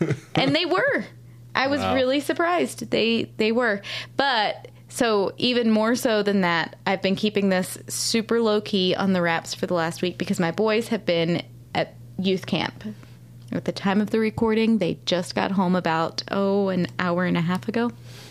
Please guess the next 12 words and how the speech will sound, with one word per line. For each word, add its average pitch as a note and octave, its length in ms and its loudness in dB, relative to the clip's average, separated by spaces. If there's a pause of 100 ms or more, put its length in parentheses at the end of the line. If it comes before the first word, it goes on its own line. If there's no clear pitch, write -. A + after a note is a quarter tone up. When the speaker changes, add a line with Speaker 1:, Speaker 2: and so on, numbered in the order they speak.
(180)
Speaker 1:
Mm. B2 280 2 (520)
Speaker 2:
Uh-huh. F#3+ 340 2 (540)
Um, G3 340 2
but G#3+ 200 0
this A3+ 140 -2
whole D4+ 240 2
week, C4 460 -2 (560)
while G3+ 280 2
they G#3+ 160 2
were C#4+ 160 0
gone, A#3+ 560 0 (1080)
we A#3 600 2